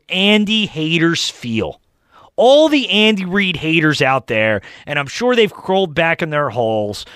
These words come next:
um, because, you know, the, uh, way this man was underappreciated and bashed for years,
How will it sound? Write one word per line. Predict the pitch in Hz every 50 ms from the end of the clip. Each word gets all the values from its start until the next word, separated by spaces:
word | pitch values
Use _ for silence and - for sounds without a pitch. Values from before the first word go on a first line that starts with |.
| - - - -
um, | 127 131 131 123 123 123 117 120 113 - - _ _ _ _ _ _ _
because, | - 202 - - 214 196 170 - - -
you | 190 220 220 220 220
know, | 208 180 175 151 - _ _ _ _ _ -
the, | 165 208 202 - - _ _ _ -
uh, | - 151 - - - - - - 165
way | 165 180 220 262 311 302
this | 269 233 220 - - 135
man | 139 135 143 143 139 139
was | 135 120 -
underappreciated | - 135 147 170 180 170 180 175 165 - - - - 127 127 123 - - 127 113 107 110 110 110 107 107 104 - -
and | 135 127 113 - -
bashed | - 160 165 175 180 - - - -
for | - 185 175
years, | 147 120 113 117 113 110 110 117 117 -